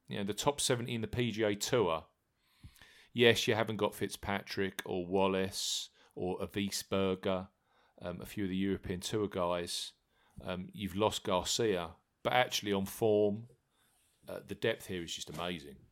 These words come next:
It's a very, very strong event, as you would expect. It's the top seventy players in the P G A Tour, after all. Now,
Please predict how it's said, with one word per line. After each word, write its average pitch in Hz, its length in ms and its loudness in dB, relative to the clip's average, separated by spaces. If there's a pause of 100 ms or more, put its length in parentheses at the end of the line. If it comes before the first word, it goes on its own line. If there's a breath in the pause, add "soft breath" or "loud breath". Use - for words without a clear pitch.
(180)
It's - 100 -16
a 76 80 -10 (160)
very, 90 360 -2
very 82 240 -6
strong 87 280 -6
event, 85 280 -6
as 90 140 -8
you 90 60 -8
would 82 80 -8
expect. 85 400 -4
It's 95 100 -14
the 92 60 -18
top - 240 -8
seventy 82 240 -10
players 80 320 -8
in 80 40 -12
the 78 60 -12
P 87 200 -8
G 80 100 -10
A 78 80 -8
Tour, 87 260 -6
after 76 300 -8
all. 76 100 -16 (1700 soft breath)
Now, 185 320 10